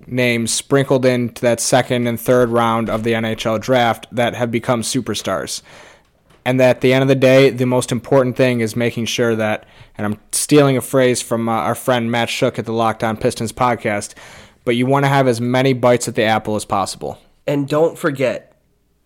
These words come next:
Speaker 2: that Steve Yzerman took Braden Point and Nikita Kucherov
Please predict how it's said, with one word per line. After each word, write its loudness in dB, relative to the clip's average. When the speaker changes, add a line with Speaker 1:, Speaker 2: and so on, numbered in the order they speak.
Speaker 2:
that -6
Steve -4
Yzerman -2
took -8
Braden -4
Point -8
and -6
Nikita -10
Kucherov -10